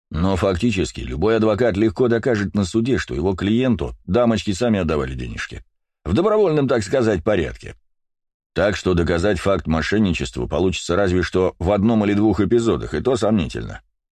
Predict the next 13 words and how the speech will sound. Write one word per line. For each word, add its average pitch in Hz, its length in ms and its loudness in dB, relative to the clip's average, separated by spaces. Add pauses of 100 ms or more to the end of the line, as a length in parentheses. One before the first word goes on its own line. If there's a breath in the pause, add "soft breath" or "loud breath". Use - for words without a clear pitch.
(440)
Вот 76 240 -4
если 67 300 -6
бы 62 120 -6
это 64 200 -6
было 71 180 -4
мошенничество, 76 760 -2
совершенное 73 640 -2
группой 73 480 -2
лиц 71 280 -6
в 69 60 -4
особо 73 300 -4
крупном 69 380 -2
размере 76 580 -2